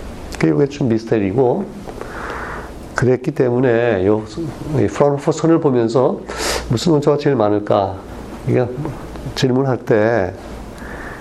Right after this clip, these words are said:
어, 이십 세기 전반에, 초반에 최고의 천문학자들이 어떻게 생각했냐면, 아마도 철이 별의 주성분이 아닐까,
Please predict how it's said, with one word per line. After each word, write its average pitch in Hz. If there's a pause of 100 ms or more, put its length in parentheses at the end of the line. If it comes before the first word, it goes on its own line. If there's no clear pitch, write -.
(380)
어, 92 (520)
이십 131
세기 139
전반에, 117
초반에 139 (640)
최고의 160
천문학자들이 120 (520)
어떻게 107
생각했냐면, 117 (640)
아마도 107
철이 131 (540)
별의 131
주성분이 113
아닐까, 95